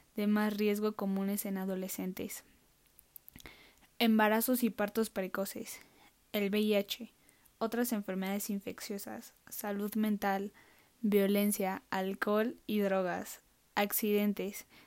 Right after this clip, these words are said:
desnutrición y la obesidad, el consumo de tabaco. Bueno, hoy nos vamos a especificar más que nada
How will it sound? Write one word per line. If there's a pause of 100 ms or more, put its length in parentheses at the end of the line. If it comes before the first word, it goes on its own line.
(140)
desnutrición (100)
y
la
obesidad, (1040)
el
consumo
de
tabaco. (840)
Bueno, (720)
hoy
nos
vamos
a
especificar
más
que
nada